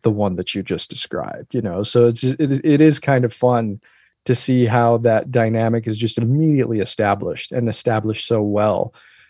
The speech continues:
But also, too, I think it's actually rather deftly written, because later in the episode, when Jimmy is given a chance to,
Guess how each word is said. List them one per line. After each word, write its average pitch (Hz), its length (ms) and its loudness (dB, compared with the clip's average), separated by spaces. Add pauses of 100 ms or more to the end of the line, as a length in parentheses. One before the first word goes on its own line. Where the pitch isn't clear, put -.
(160)
But - 140 4
also, 160 440 4
too, 127 580 2 (520)
I 131 80 2
think 165 520 -2
it's 131 440 0
actually 131 420 2
rather 117 540 4 (180)
deftly 120 480 0
written, 107 500 0
because 113 720 -2 (380)
later 143 460 6
in 110 120 2
the 107 140 0
episode, - 680 -4 (340)
when 110 720 2
Jimmy 131 360 4
is 113 160 2
given 117 300 0
a 110 60 -4
chance 110 580 -2
to, 101 560 -4